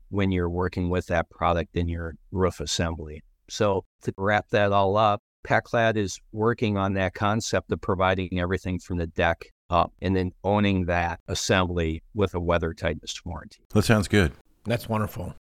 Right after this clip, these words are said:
Speaker 3: Hey, David, thanks for taking time today and educating us on not only the PacLad H T underlayment, but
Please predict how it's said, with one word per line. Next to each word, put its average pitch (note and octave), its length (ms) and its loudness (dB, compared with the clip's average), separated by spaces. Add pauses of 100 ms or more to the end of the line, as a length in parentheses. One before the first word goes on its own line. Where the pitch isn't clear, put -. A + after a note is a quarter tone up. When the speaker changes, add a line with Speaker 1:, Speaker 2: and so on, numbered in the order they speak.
(100)
Speaker 3:
Hey, D3 120 -2
David, D3 400 6 (200)
thanks F#3 200 2
for E3+ 100 0
taking C3+ 460 2
time B2 400 4
today B2 400 4
and E2 320 -6 (280)
educating C3 580 0
us A#2+ 260 -2
on G2+ 600 0
not G2 300 0
only G2 420 0 (240)
the - 140 -10
PacLad F2+ 760 -4
H F2 320 -10
T E2+ 400 -8
underlayment, A2 680 2
but F#2+ 220 -2